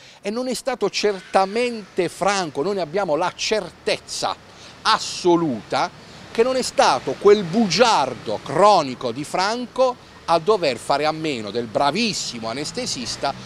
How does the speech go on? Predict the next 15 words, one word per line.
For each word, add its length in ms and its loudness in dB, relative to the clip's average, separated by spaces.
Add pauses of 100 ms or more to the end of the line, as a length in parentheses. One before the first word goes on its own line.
(280)
per 240 4 (120)
qualcosa 1000 4
che 140 0
ha 80 4
fatto 520 2
credere 760 0 (260)
avesse 680 2
combinato 1000 -2
la 140 0
sua 320 -2
consorte 760 -6
anestesista. 960 -14 (760)
Dottore, 680 -10 (640)
ma 180 2
perché 600 -2